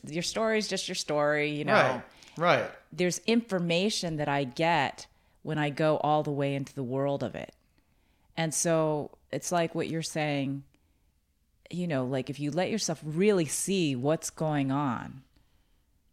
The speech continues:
Speaker 1: you, the, you, even if it's crazy,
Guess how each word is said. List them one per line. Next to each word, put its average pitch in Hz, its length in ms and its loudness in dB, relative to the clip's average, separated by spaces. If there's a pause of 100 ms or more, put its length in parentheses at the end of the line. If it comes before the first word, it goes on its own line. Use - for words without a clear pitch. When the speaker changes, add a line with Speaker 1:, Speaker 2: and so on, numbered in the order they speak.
Speaker 1:
you, 160 280 -2 (100)
the, - 340 -6
you, 147 360 -2 (240)
even 226 440 4 (100)
if 180 200 2
it's - 280 -6
crazy, 147 760 -2